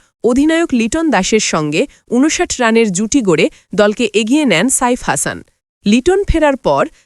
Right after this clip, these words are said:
তাওহিদ হৃদয়কে নিয়ে চুয়ান্ন রান যোগ করে দলের স্কোর মজবুত করেন সাইফ।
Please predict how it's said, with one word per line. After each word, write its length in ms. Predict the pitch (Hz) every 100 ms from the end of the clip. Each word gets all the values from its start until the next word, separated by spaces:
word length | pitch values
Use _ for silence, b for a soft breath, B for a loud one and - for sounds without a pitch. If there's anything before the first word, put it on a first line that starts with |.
| -
তাওহিদ 380 | 214 240 269 339
হৃদয়কে 440 | 294 277 277 262 254
নিয়ে 260 | 208 175 302
চুয়ান্ন 380 | - 262 247 247 233
রান 180 | 220 220
যোগ 200 | 180 175
করে 200 | - 170 277
দলের 300 | 247 180 185 -
স্কোর 200 | 240 247
মজবুত 420 | 254 277 226 202 -
করেন 260 | 143 165 311 B B
সাইফ। 340 | - 262 -